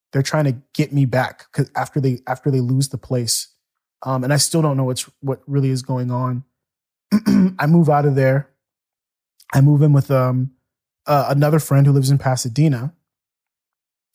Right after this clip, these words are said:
And, uh, they're like, "Oh, well, you still owe us money for that last,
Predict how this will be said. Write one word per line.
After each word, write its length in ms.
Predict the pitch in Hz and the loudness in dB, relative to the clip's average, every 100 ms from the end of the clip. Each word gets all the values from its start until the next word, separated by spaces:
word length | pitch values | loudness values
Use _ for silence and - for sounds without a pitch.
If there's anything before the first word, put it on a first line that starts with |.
| - | -2
And, 520 | 151 143 139 135 131 - _ _ _ _ _ _ 139 | 2 4 4 2 -2 -8 _ _ _ _ _ _ -2
uh, 640 | 139 123 113 107 95 - - _ _ _ _ _ | -2 -2 -6 -12 -18 -20 -20 _ _ _ _ _
they're 140 | 147 | 0
like, 220 | 131 127 - | 2 0 0
"Oh, 180 | 143 139 | 0 2
well, 120 | 135 | 2
you 80 | 135 | 0
still 260 | - 143 | 0 -2
owe 160 | 113 131 | -2 -4
us 140 | 131 | -4
money 200 | 135 127 | -2 -2
for 180 | 131 135 | -2 -4
that 180 | 123 110 | -6 -6
last, 400 | 123 123 123 | -10 -8 -8